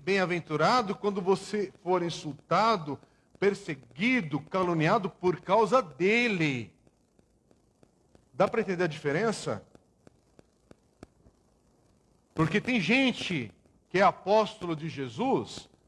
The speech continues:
e é perseguido pela Fazenda Nacional, pelos impostos que não são declarados, por dólar. Só não foi dólar na cueca ainda. Ainda talvez veremos esse tipo de cena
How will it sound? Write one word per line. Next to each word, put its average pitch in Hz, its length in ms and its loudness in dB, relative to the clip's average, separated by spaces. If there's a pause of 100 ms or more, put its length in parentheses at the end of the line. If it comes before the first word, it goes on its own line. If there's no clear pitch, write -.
(140)
e 147 80 -2
é 180 60 2
perseguido 175 960 0 (220)
pela 165 440 4 (320)
Fazenda 165 680 0
Nacional, 160 920 2 (760)
pelos 165 300 0
impostos 180 640 2
que 190 100 -14
não 180 80 -8
são 170 160 -10
declarados, 160 1000 0
por 165 240 -6
dólar. 180 520 2 (220)
Só 190 80 -8
não 196 80 -4
foi 220 160 -2
dólar 214 300 2
na 208 80 2
cueca 196 380 0
ainda. 170 340 0
Ainda 190 300 0
talvez 196 280 0
veremos 185 400 2
esse - 120 -12
tipo 190 200 -10
de 151 100 -14
cena 208 440 0